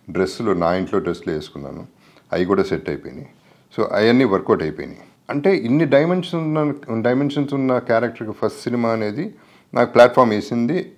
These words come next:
సీను. So, ఆ అవకాశాన్ని మ్యాక్సిమం వాడుకోవాలని నేను చాలా కమిటెడ్‌గానే చేశాను ఆ సినిమా. And దాని ఫలితం అలాగే ఉంది.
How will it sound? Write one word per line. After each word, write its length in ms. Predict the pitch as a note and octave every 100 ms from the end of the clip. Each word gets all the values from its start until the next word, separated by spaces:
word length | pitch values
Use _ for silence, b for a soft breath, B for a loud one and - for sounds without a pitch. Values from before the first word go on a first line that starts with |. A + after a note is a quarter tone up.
| _ -
సీను. 280 | - F2+ - - b b -
So, 60 |
ఆ 540 | B2 G#2 B2 C3 C3+ B2+
అవకాశాన్ని 720 | B2 C#3 E3+ E3+ D3+ E3 D#3+ F#3
మ్యాక్సిమం 600 | B2 G#2+ D#3 F#3 F3 D#3+
వాడుకోవాలని 460 | D3 C#3+ C#3+ C3
నేను 120 | D#3 C3+
చాలా 160 | G#2+ A#2
కమిటెడ్‌గానే 640 | - G#2 A2+ C3 B2+ C3 A#2 G#2
చేశాను 280 | G#2+ G#2+
ఆ 40 | D2+
సినిమా. 300 | - D2 C#2 - b b b b b -
And 120 | E3 E3+ _ _
దాని 160 | A2+ A2+
ఫలితం 360 | G#2 A#2 A#2 A2
అలాగే 260 | F#2 F2
ఉంది. 180 | D#2 -